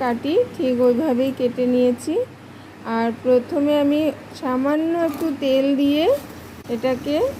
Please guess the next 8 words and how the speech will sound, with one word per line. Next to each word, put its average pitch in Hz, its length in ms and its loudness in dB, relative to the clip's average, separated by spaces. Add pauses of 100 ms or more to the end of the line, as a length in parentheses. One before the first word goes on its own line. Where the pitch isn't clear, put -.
(200)
বয়েলের 277 680 4
মতোই 302 340 -2 (100)
করব, 269 260 0 (600)
ঠিক 269 200 -4 (220)
ভাজাও 269 440 2 (140)
করব 254 220 2 (160)
না। 277 80 2 (1500)
তো 233 80 2